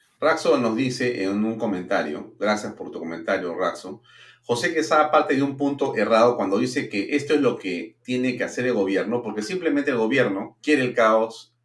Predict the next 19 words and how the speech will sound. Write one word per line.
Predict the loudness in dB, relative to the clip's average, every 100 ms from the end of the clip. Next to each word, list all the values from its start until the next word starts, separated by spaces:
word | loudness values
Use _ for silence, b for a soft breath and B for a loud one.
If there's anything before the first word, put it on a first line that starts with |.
| _
y | -6
la | -2 -2 -4
pobreza. | -4 -4 -8 -12 -4
Ese | -2 -2 -4
es | -4
el | -8 -8
plan | -4 -2 -2 -4 b b b b b _
comunista". | -2 -2 -4 -8 -12 -14 -18 -20 _ _ _ _ _ _ _ _ _ _
¿Tú | 2
eres | 2
consciente | 2 0 -2 2
de | 2
eso | 2 0 -6 -12 _
o | 0 2
no | 2
crees | 2 -2
que | -2
sea | -2 -2
así? | -2 -8 -12